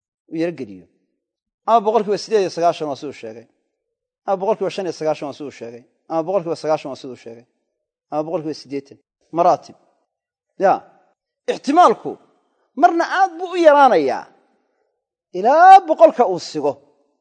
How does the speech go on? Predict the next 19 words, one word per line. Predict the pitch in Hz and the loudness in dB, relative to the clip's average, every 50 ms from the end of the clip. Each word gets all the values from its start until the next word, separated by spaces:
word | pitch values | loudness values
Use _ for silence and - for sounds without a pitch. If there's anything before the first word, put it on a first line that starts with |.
| _ _ _ _ _ _ _ _ | _ _ _ _ _ _ _ _
Ya. | - 190 180 127 - - - _ _ _ _ _ _ _ _ _ _ _ _ _ _ _ - | 4 4 4 4 2 -4 -16 _ _ _ _ _ _ _ _ _ _ _ _ _ _ _ -2
Marna | 226 220 208 208 180 | -2 0 2 0 0
ixtimaalku | - - - 202 220 196 165 - 165 | 0 -4 -4 0 0 0 0 -2 0
waa | 170 160 | 0 0
ka | - - 185 | 0 0 -4
yara | 185 170 151 151 | -2 -2 -2 -2
badanayaa, | 131 120 131 120 123 113 104 90 82 82 - _ _ _ _ _ _ _ _ _ _ _ _ _ _ | -4 -6 -8 -8 -8 -10 -12 -16 -18 -20 -20 _ _ _ _ _ _ _ _ _ _ _ _ _ _
iyadoo | - 190 196 175 170 | -2 -2 0 0 0
mar | 180 214 240 | 0 0 0
walba | 247 262 277 294 247 220 | 0 0 0 2 0 0
rujxaanka | 190 196 - - - - 202 175 143 - 123 | 0 0 -6 -8 -8 -6 -6 -6 -6 -10 -16
jiro. | _ - - 104 92 _ _ _ _ _ _ _ _ _ _ _ _ _ _ _ _ _ _ _ | _ -20 -20 -20 -20 _ _ _ _ _ _ _ _ _ _ _ _ _ _ _ _ _ _ _
Oo | - 247 214 | 0 0 0
ixtimaal | 185 - - 226 233 254 226 196 | 0 -2 -8 -4 0 0 0 2
daciifa | 175 196 190 208 208 - 185 190 | 2 0 0 2 -2 -2 -4 -6
inuu | 180 170 156 | -4 -4 -4
yahay | 151 143 151 160 | -2 -2 -2 -2
aanu | 135 156 151 156 127 | -4 -6 -8 -10 -10
dhaafayn. | 127 147 147 147 135 - - 117 92 87 | -4 -2 -2 -2 -2 -6 -16 -20 -20 -20